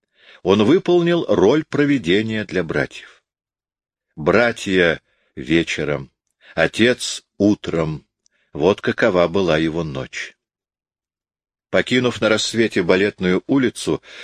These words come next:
он поспешил вернуться к слону, мастерски извлек оттуда обоих малышей, разделил с ними кое-какой изобретенный им завтрак,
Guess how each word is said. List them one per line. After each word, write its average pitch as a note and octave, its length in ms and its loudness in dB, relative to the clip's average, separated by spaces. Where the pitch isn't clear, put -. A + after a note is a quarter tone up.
он F#2+ 180 2
поспешил G#2+ 560 0
вернуться F#2+ 560 0
к - 80 -8
слону, G2 500 0
мастерски G2+ 800 -2
извлек G2+ 460 0
оттуда E2+ 460 0
обоих E2 420 0
малышей, D#2+ 540 -2
разделил G#2+ 640 2
с - 140 -8
ними E2 240 0
кое-какой F2+ 840 2
изобретенный D#2+ 800 0
им D#2 260 -4
завтрак, - 560 -4